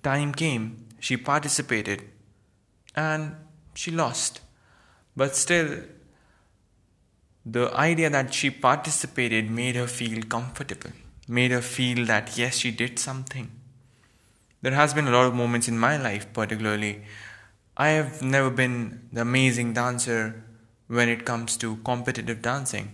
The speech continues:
I was always good, above average in terms of fellow people who does not know how to dance, but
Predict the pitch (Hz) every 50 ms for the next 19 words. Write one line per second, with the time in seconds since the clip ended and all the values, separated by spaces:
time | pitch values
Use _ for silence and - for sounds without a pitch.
0 | - - - - 110 110 107 104 - - - - - 123 139 147 131 135 139 131
1 | 123 - - - - - - _ - - 175 143 120 110 - - 117 120 117 117
2 | 120 120 120 117 113 113 110 110 120 113 113 110 113 110 107 - - 107 107 -
3 | - - - - - _ _ - - 139 135 131 123 120 123 123 117 - - 113
4 | 113 113 107 104 104 110 - - 104 107 107 - - 123 123 127 120 - - 117
5 | 113 107 110 113 104 101 101 104 101 123 139 147 117 104 101 - - - 107 104
6 | 98 -